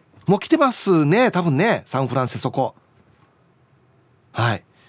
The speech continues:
えー、メールで参加する方は、ヒップアットマークアール沖縄ドットシーオードットジェーピー、エイチアイピーアットマークアールオーケーアイ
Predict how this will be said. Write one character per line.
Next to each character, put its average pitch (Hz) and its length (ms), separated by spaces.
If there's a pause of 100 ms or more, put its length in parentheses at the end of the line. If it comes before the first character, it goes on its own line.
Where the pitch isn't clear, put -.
(200)
え 107 200
ー、 107 60 (1000)
メ 151 180
ー - 20
ル 147 80
で 147 100
参 151 160
加 143 100
す 123 80
る 135 80
方 147 220
は、 139 180
ヒ 214 180
ッ - 60 (120)
プ 185 320
ア 110 80
ッ 101 120
ト 95 120
マ 95 160
ー 87 60
ク 92 340
ア 131 240
ー - 20
ル 131 160
沖 131 220
縄 87 260
ド 110 140
ッ - 60 (120)
ト 208 240
シ 135 300
ー 123 80
オ 123 180
ー - 20
ド 87 120
ッ - 20 (100)
ト 233 240
ジ 120 140
ェ 101 120
ー - 40
ピ 147 420
ー、 - 240
エ 175 40
イ 226 120
チ - 140
ア 151 120
イ 131 120
ピ 127 480 (260)
ー 101 60
ア 101 40
ッ - 120
ト 98 80
マ 87 200
ー 82 40
ク 262 340 (240)
ア 117 220
ー 110 40
ル 110 140
オ 107 140
ー - 60
ケ 90 220
ー - 120
ア 156 60
イ 131 120